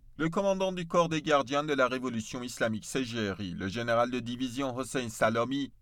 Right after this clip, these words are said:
a déclaré que la nation iranienne avait déjoué tous les complots ourdis par les ennemis, en particulier les États-Unis contre le pays. L'ennemi n'a pas encore appris à connaître la nation iranienne. Que Dieu bénisse notre nation qui a toujours détruit les illusions des ennemis,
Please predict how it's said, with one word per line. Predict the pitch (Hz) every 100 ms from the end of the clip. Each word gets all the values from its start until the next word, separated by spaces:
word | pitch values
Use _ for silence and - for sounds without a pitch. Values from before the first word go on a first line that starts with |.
| -
a | 127
déclaré | 120 131 - 127 139
que | 143
la | 127
nation | 123 139 160 170
iranienne | 156 147 147 170
avait | 165 139 131
déjoué | 113 170 165 170 170
tous | - 214
les | 208
complots | 170 160 113 - 117 95
ourdis | - 185 180 165 202
par | 170 165
les | 143 131 151
ennemis, | 143 131 143 - -
en | 202 190
particulier | 202 180 - 165 147 120 139
les | 135 113
États-Unis | 156 147 110 101 104
contre | 107 113 107 113
le | 107
pays. | - 127 127 104 - - _ - - 147
L'ennemi | 185 214
n'a | 233 208
pas | 165 226
encore | 208 165 180 147
appris | 135 - 185
à | 139
connaître | - 175 147 - -
la | 104
nation | 104 104 - 127
iranienne. | 113 120 123 131 85 82 -
Que |
Dieu | 156 165 214
bénisse | 175 190 185 165 135
notre | 117 -
nation | 107 - 120 107 104
qui | 135
a | 135
toujours | - 175 170 165
détruit | 156 156 - 139
les | 127 113
illusions | 127 110 98 123
des | 117 92
ennemis, | 107 113 110 85